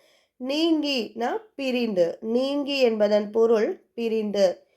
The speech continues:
உள்ளம் என்பதன் பொருள் வந்து ஊக்கம், மன உற்சாகம், இது எல்லாமே ஊக்கத்துல வரும். உள்ளம் என்பது ஊக்கம்.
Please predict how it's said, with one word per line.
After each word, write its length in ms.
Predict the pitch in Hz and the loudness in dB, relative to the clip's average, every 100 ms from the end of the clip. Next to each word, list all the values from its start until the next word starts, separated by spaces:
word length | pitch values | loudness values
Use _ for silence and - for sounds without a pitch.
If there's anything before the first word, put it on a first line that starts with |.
| _ _ _ | _ _ _
உள்ளம் 400 | 277 330 381 359 | -2 4 6 6
என்பதன் 500 | 311 262 247 247 240 | 4 2 2 0 0
பொருள் 300 | 247 240 254 | 2 4 4
வந்து 480 | 226 202 202 370 359 | 2 0 0 2 0
ஊக்கம், 640 | 240 233 - 196 185 - _ | 0 -2 -4 -6 -6 -12 _
மன 340 | - 233 233 247 | -6 0 2 2
உற்சாகம், 720 | 233 214 254 220 214 269 359 | 0 -2 -2 0 2 2 0
இது 200 | 254 214 | 2 2
எல்லாமே 420 | 214 214 214 294 | 4 4 2 0
ஊக்கத்துல 420 | 320 240 226 220 | 0 -2 -4 -2
வரும். 240 | 196 180 190 | 0 2 0
உள்ளம் 400 | 214 233 262 - | 0 0 0 -2
என்பது 520 | 208 196 190 262 359 | -4 2 2 2 -2
ஊக்கம். 520 | 214 196 185 170 202 | -6 -6 -6 -6 -8